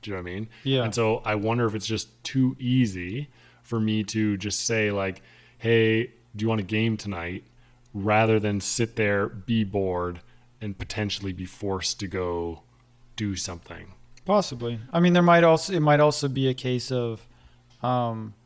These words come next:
Speaker 2: you give up gaming, but you still don't do the thing because you're afraid. And it's more the fear rather than the gaming that's keeping you from doing it,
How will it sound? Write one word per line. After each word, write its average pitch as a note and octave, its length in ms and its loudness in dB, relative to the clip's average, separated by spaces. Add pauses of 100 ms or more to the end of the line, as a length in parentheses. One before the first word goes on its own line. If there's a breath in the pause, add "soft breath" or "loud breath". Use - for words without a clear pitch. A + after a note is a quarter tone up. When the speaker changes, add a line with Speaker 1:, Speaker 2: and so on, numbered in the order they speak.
(1200)
Speaker 2:
you C3+ 480 2
give C#3 220 2
up B2+ 180 4
gaming, B2 420 -2
but B2 120 -2
you B2 160 -6
still B2+ 320 -4
don't B2 220 -2
do B2 160 -4
the A#2+ 100 -4
thing A#2 420 -6 (440 soft breath)
because B2+ 400 0
you're A#2 220 0
afraid. A#2 500 2
And C3 160 -2
it's C3 120 -4
more D#3 240 6
the C3+ 80 -2
fear C#3 680 0 (360 soft breath)
rather B2+ 360 0
than B2 160 -4
the A#2 60 -6
gaming B2+ 440 -2
that's - 260 -12
keeping B2 320 -10
you B2 160 -8
from A#2 180 -14
doing B2+ 260 -4
it, - 140 -12